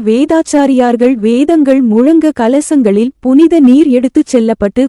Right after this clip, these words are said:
கும்பாபிஷேகம் நடைபெற்றது. பின்னர் ஸ்ரீ கங்கை அம்மன், மகாமாரியம்மன்,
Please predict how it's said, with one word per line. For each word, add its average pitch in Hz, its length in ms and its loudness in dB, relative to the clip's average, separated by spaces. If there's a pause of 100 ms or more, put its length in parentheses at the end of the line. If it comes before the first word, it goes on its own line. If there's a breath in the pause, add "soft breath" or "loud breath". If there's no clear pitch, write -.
கும்பாபிஷேகம் 269 840 0
நடைபெற்றது. 202 640 -2 (920)
பின்னர் 277 400 0
ஸ்ரீ 285 240 -2 (100)
கங்கை 302 360 2 (120)
அம்மன், 269 340 2
மகாமாரியம்மன், 262 920 0